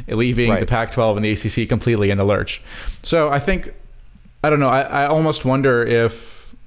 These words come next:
Speaker 1: the only way that this will remain viable for the rest of college football is if the playoff does end up expanding.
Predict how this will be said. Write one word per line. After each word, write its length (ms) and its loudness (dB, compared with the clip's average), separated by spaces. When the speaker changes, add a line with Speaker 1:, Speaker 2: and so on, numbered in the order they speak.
Speaker 1:
the 280 0
only 400 4
way 340 4
that 60 -6
this 180 -2
will 280 2
remain 600 2
viable 360 2
for 100 -2
the 60 0
rest 220 0
of 80 -6
college 260 2
football 360 2
is 140 0
if 100 0
the 80 0
playoff 380 0
does 180 0
end 160 0
up 80 -4
expanding. 520 -6